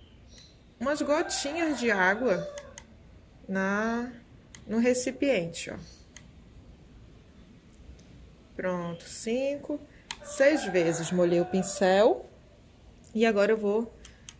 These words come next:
misturar com a tinta. Já deixei a tinta mais aguada, vou tirar o excesso do pincel e vou passar nesse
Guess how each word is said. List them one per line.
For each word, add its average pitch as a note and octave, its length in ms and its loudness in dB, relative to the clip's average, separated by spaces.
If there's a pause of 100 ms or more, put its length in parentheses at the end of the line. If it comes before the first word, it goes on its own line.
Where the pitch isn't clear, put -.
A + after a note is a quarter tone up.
(200)
misturar G#3 640 0
com - 140 -10
a F3+ 80 -8
tinta. - 420 -12 (3000)
Já F#3+ 140 2
deixei G#3 360 2
a G#3+ 100 8
tinta G3+ 340 0
mais G3 320 4
aguada, G3 680 4 (140)
vou G3+ 180 2
tirar A3 300 8
o - 20 10
excesso F#3 680 2 (720)
do F#3 140 -2
pincel G#3 720 2 (400)
e G#3 80 0
vou G#3+ 140 2
passar G#3+ 500 2
nesse G#3+ 640 -2